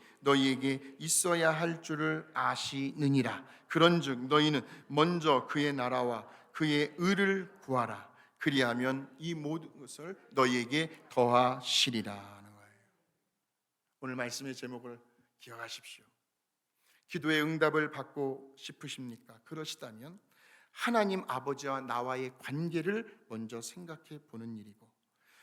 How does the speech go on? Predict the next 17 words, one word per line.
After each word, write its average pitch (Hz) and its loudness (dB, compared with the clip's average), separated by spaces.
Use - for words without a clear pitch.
그 196 4
관계를 165 2
더욱 208 2
가까이 196 2
친밀하게 202 -4
가꾸어 147 -6
나가는 120 -8
일이거든요. 107 -16
그러니까 165 -2
저와 180 4
여러분에게 180 0
남들이 170 -4
이런 202 6
말을 202 4
듣도록 190 -4
좀 151 -6
하세요. 113 -12